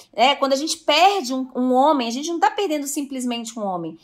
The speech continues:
a gente tá perdendo a nossa validação como mulher, a gente tá depen-, é, perdendo o espelho que devolve a nossa autoestima. Então, assim, se a gente não tem consciência disso, a gente vai continuar vulnerabilizada.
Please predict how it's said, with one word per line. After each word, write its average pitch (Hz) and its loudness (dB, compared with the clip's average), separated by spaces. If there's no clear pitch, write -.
a 202 -2
gente 262 -4
tá 277 0
perdendo 294 -4
a 311 0
nossa 381 2
validação 285 -2
como 240 -4
mulher, 240 -2
a 220 2
gente 294 -4
tá 302 2
depen-, 285 -4
é, 220 4
perdendo 269 -2
o 254 -6
espelho 311 0
que - -12
devolve 311 4
a 294 -2
nossa 247 0
autoestima. 226 -4
Então, 269 2
assim, 277 -2
se 196 -2
a 226 2
gente 311 -4
não 330 -2
tem 480 -6
consciência 262 -4
disso, 240 -8
a 311 -4
gente 262 -6
vai 269 -4
continuar 254 -4
vulnerabilizada. 262 -2